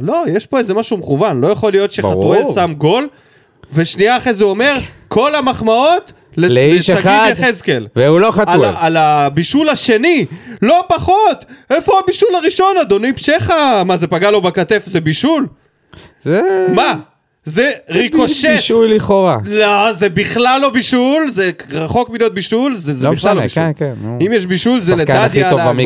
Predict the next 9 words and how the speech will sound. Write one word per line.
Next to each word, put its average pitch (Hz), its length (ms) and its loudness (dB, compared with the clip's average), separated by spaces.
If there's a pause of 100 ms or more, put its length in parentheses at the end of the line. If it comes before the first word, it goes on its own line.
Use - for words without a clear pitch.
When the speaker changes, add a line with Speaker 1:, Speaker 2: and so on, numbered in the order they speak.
Speaker 2:
במגרש. 175 720 2 (320)
Speaker 1:
תקשיב. 160 480 0 (300)
Speaker 2:
זה 107 200 0
היה 160 480 4 (480)
נורא 139 600 0
לשמוע 196 520 0
את 202 60 0
זה, 226 220 2
וגם 190 520 0